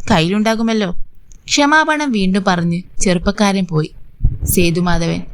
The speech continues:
ശൈലജയെ ഒന്ന് നോക്കി. പ്രേതത്തെ കാണുന്നത് പോലെ വിളറി വെളുത്ത് നിൽക്കുകയായിരുന്നു അവൾ. "നമുക്ക് പോകാം സർ," അവൾ പെട്ടെന്ന് പറഞ്ഞു.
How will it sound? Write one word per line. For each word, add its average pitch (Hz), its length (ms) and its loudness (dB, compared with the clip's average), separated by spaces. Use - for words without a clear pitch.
ശൈലജയെ 277 640 0
ഒന്ന് 180 260 2
നോക്കി. 160 320 -4
പ്രേതത്തെ 294 560 2
കാണുന്നത് 196 340 0
പോലെ 180 380 0
വിളറി 262 380 2
വെളുത്ത് 185 360 -2
നിൽക്കുകയായിരുന്നു 170 640 0
അവൾ. 156 240 0
"നമുക്ക് 240 300 2
പോകാം 196 440 2
സർ," 180 280 -4
അവൾ 247 200 4
പെട്ടെന്ന് 220 460 0
പറഞ്ഞു. 170 280 0